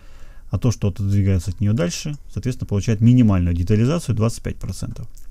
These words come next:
И чтобы регулировать это расстояние, нам достаточно просто поменять у камеры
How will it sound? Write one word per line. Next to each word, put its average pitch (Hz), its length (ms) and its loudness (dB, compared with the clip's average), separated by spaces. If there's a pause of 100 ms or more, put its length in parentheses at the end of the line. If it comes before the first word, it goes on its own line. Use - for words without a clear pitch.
(480)
И 160 80 0
чтобы 120 240 6
регулировать 113 440 6
это 98 160 2
расстояние, 175 440 -2
нам 123 120 2
достаточно 107 480 -2
просто 101 320 -4
поменять 101 640 0 (680)
у 98 80 -2
камеры 87 520 4